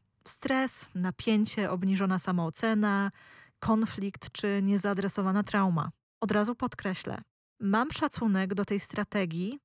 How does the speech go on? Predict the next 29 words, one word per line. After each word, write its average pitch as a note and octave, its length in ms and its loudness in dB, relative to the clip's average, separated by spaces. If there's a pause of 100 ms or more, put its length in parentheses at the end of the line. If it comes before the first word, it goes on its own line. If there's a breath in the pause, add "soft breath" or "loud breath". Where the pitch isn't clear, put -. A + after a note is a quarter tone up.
(320)
czyli F#3+ 340 0
do F#3+ 140 -2
przygodnego G3 540 0
seksu, G3 560 -2 (540)
jako G#3+ 240 -2 (100)
czegoś, B3 600 0 (380 soft breath)
co A#3 120 0
na A3 140 4
teraz B3 420 -2
pozwala G#3 460 -2
przetrwać. - 760 -8 (360)
Ale A3 520 2 (300)
być G3+ 260 -2
może G#3+ 240 2
warto A#3 360 -2
zastanowić G3+ 600 -2
się, - 280 -8 (600 soft breath)
że G3+ 180 0
skoro A3+ 680 2
przygodny A3 520 0
seks - 280 -4
nie B3+ 160 0
działa, G3+ 520 0 (180)
to G#3+ 140 0
co - 240 -4
każe C#4+ 300 2
mi A#3+ 160 2
wierzyć, G#3 640 -2 (360)
że G3+ 500 0